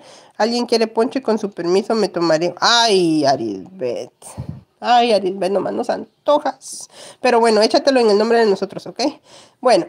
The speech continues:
eh, entonces este sería nuestro save, mis chicas. Ah, tenemos cuatro dólares de descuento para lo que son desodorantes,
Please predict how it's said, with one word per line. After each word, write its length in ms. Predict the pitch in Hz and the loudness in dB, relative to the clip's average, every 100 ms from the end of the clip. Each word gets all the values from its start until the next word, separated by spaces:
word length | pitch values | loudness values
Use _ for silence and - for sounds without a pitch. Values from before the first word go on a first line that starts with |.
| - | 2
eh, 180 | 233 | 4
entonces 320 | 233 277 285 349 | 4 4 4 2
este 200 | 339 311 | 2 0
sería 280 | 277 247 | 2 2
nuestro 320 | 262 285 302 208 | 2 2 0 -2
save, 240 | 214 226 | 0 0
mis 120 | 240 | -2
chicas. 460 | - 240 254 285 - | -6 -2 0 0 0
Ah, 440 | 220 226 220 220 220 - | 4 6 6 4 0 -2
tenemos 420 | 233 233 247 269 | 2 2 2 2
cuatro 260 | 269 262 254 | 2 0 2
dólares 360 | 240 247 247 | 4 4 2
de 60 | 254 | 2
descuento 420 | 247 - 214 240 | 0 0 -2 0
para 180 | 233 208 | 2 4
lo 160 | 196 185 | 2 0
que 80 | |
son 340 | 165 196 202 160 | -4 -4 -2 0
desodorantes, 800 | 180 - 277 160 165 196 285 | -2 0 2 2 2 2 -2